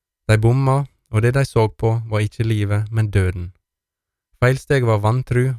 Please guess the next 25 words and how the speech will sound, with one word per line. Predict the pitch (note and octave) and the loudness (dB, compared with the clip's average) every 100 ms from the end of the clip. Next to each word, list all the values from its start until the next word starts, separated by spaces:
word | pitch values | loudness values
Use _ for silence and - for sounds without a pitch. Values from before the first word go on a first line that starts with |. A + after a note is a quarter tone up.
| A2+ | -4
og | G#2 | -2
de | G#2 | 0
så | - A2 | 0 0
til | A2+ G#2 | -2 -2
egen | G#2+ C3 | -2 0
interesse, | A#2 G#2+ B2 C3 - C3 | -2 0 -2 -2 -4 -6
ikke | - _ - C#3 C#3 - | -8 _ -8 -4 -4 -4
det | - A2+ | -4 0
kjærligheten | G#2 G#2 A2 G#2+ G2 | 0 2 0 0 -2
ville | F#2 | -4
ha | F#2+ | -4
gjort. | G#2 G2+ - _ _ _ _ _ _ _ _ _ _ _ _ _ | -6 -8 -16 _ _ _ _ _ _ _ _ _ _ _ _ _
Fordi | C#3+ D#3 | -4 -2
Gud | D#3 D3 | 0 0
er | A#2 | 0
selve | - B2+ B2 | 0 0 0
livet, | A#2+ A#2+ F#2+ G2 | 0 0 0 -2
er | |
det | G#2 | 0
meningsløst | G#2+ A#2+ B2+ - A2 G#2+ - | 0 0 -2 0 0 0 0
å | G2 | -4
tenke | G#2 G#2 A2+ G#2 | -2 -2 -2 -4
at | G2+ | -2
vi | |
i | G2+ | -4